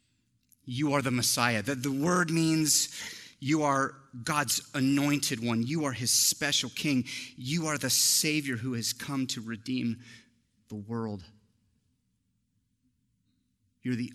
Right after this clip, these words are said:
only Messiah. There's never been a Messiah before you. There will never be another Messiah after you.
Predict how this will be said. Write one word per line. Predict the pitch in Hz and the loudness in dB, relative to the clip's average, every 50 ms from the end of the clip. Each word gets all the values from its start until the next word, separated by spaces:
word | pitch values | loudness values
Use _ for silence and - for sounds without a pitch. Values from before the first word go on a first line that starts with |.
| - - | -10 -8
only | 143 139 143 143 143 139 135 135 127 - - | -4 -2 0 0 0 0 0 -2 -4 -6 -6
Messiah. | 127 117 - - - 123 123 127 127 | -4 -2 -2 0 0 -2 -2 -2 0
There's | 117 135 123 - | -2 0 -2 0
never | 160 156 165 175 165 185 170 | 2 4 4 4 4 2 2
been | 139 175 165 | 2 4 4
a | 160 | 4
Messiah | 156 143 135 - - 151 151 156 135 | 4 4 4 4 4 6 4 4 2
before | 120 120 - - 160 165 | 0 -4 -4 -2 -2 -2
you. | 160 151 180 180 | 0 0 -2 0
There | 135 135 | 0 0
will | 117 120 127 | 0 2 2
never | 120 123 135 151 143 151 | 4 4 4 2 2 0
be | 123 113 135 139 | 0 0 2 2
another | 135 127 123 127 127 139 127 | 2 2 2 0 0 0 0
Messiah | 123 117 - - 127 123 127 127 120 - | 0 0 0 0 0 -2 -2 -2 -2 -2
after | 107 113 113 - - 123 | -4 -4 -6 -8 -6 -6
you. | 110 110 107 107 104 | -4 -2 -2 -4 -4